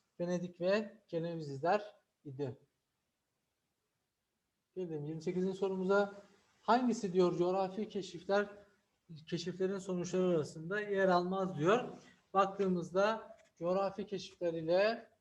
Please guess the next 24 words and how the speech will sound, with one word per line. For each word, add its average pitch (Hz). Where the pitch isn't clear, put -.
ne 180
olmamıştır? 190
İpek 180
ve 160
baharat 165
yollarının 151
önemi 147
artmamıştır. 190
Çünkü 196
zaten 180
İpek 202
ve 180
baharat 180
yolları 185
Osmanlı 202
Devleti'nin 196
denetimi 175
altına 180
geçtiği 170
için, -
hakimiyeti 147
altına 180
geçtiği 160
için 175